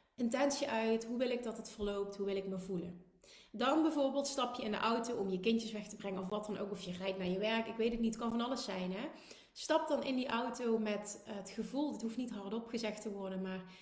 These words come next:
vanuit vertrouwen en vanuit rust. En, en zeg tegen jezelf, ik kom veilig, rustig, ontspannen op de plaats en op tijd ook op de plaats van bestemming aan. En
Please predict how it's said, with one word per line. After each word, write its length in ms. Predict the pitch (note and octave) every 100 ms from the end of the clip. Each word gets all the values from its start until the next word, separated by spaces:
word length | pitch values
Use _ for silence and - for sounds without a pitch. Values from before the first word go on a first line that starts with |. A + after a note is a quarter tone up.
| -
vanuit 420 | - B3 A#3 A3+
vertrouwen 600 | - A3+ - G#3 B3+ D4
en 80 | B3
vanuit 280 | A3+ G#3+ G3
rust. 500 | G3 G#3 D#4 - - - - - - _
En, 520 | - A3+ A3 A3 G#3+ -
en 160 | A3+
zeg 200 | B3+ A#3+
tegen 240 | - A#3 A#3
jezelf, 500 | A3+ A3 G#3 G#3 -
ik 140 | A#3
kom 320 | B3 A3+ G#3+ - - -
veilig, 800 | A3 F3+ A3 C4+ C#4+ B3+ A3 - G#3+ G3+
rustig, 460 | A#3 - B3+ A3+
ontspannen 600 | A3+ G#3 - A3 A3 G3 F#3+ - - _ _ _
op 180 | A#3 A3+
de 60 |
plaats 480 | - A3 G3+ G3+ -
en 160 | - B3
op 140 | A#3
tijd 400 | - G#3 C#4 -
ook 240 | C#4 A#3 -
op 120 | A3+
de 80 | -
plaats 580 | A3+ G#3 G#3 - - -
van 420 | - G#3+ G3 F#3+ -
bestemming 540 | A#3+ - C#4 F#3+ F3
aan. 300 | F3 D#3+ E3 -
En 220 | G#3 G3